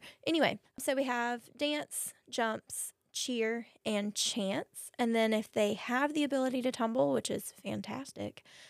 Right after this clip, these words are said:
um, they have the opportunity to tumble as well. Um, and all of that is kind of scored based on, you know, perfection being a certain level and then down from there.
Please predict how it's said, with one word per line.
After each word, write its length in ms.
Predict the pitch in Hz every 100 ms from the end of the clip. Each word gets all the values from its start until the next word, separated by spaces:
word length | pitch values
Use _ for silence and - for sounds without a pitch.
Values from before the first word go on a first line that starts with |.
| - -
um, 440 | 233 214 208 208
they 140 | 214 208
have 160 | 202
the 40 | -
opportunity 460 | - 208 220 208
to 120 | 190
tumble 380 | 202 208 202 -
as 140 | - 240
well. 280 | - - - - _ _
Um, 240 | - 262 262
and 80 | -
all 160 | 247 269
of 60 |
that 120 | 294 254
is 140 | -
kind 180 | 262 220
of 60 |
scored 680 | - - - 311 311 311 269 - 240
based 400 | 233 233 - -
on, 520 | 220 214 214 214 214 226
you 120 | 220
know, 240 | 190 196 - _ _ _
perfection 680 | - 220 208 - - 214 214
being 200 | 214 214
a 40 | 214
certain 300 | 226 202 214
level 300 | 190 208 208
and 180 | 202 202
then 120 | 202
down 300 | 190 180 190
from 280 | - 196 185
there. 420 | 190 190 185